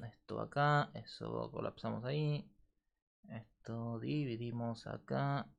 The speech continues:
Acá quiero la luz, acá quiero las propiedades de render. Como dije, esto tiene que estar a la vista porque las, las opciones están ahí. Y vamos a hacer un poco más grande la interfase porque vamos a estar un ratito acá.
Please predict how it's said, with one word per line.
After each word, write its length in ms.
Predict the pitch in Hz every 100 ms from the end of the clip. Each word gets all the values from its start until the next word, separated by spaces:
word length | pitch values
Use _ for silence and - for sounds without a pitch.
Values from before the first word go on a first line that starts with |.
| _ _ _ _ _ _ _ _ -
Acá 140 | 113 107
quiero 160 | 104
la 60 | 120
luz, 360 | 160 160 - -
acá 180 | 110 110
quiero 160 | 113
las 60 | 110
propiedades 300 | 104 117 117
de 60 | 110
render. 460 | 135 131 127 - - _ _ -
Como 180 | 117 113
dije, 420 | 117 - 120 101 - -
esto 280 | 117 -
tiene 200 | - 104
que 60 | - - _
estar 320 | 113 107 - - - _ _ _
a 80 | -
la 120 | 110
vista 360 | 107 110 - 117
porque 400 | 113 117 - - _ - - _ - - - _
las, 140 | 120 - -
las 200 | - 117
opciones 280 | 113 - 117 -
están 240 | 120 135
ahí. 300 | 160 175 -
Y 320 | 160 165 165 151
vamos 320 | 139 131 -
a 40 |
hacer 160 | 131 123
un 60 |
poco 140 | 123 120
más 100 | 120
grande 160 | 123
la 40 | 127
interfase 400 | 123 135 143 151
porque 260 | 135 -
vamos 160 | 127 120
a 40 |
estar 120 | - 123
un 80 |
ratito 340 | 113 113 113 -
acá. 160 | -